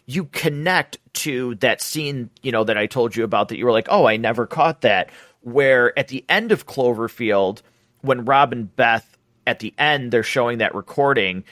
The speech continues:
when they're at Coney Island and that satellite falls into the ocean, you can kinda connect that, like, okay, their space, that space station is what caused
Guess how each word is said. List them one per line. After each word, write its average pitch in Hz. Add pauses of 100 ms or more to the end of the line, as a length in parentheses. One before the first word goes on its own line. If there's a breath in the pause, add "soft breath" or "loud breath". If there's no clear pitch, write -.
(380 soft breath)
when 139
they're 120
at -
Coney 120
Island 123 (540)
and 123
that 107
satellite 135
falls 123
into 113
the 95
ocean, 110 (580 soft breath)
you 165
can 175
kinda 180
connect 160
that, 143
like, 110
okay, 139
their 123
space, 139 (280)
that 175
space 139
station 104 (800)
is 143
what 123
caused 113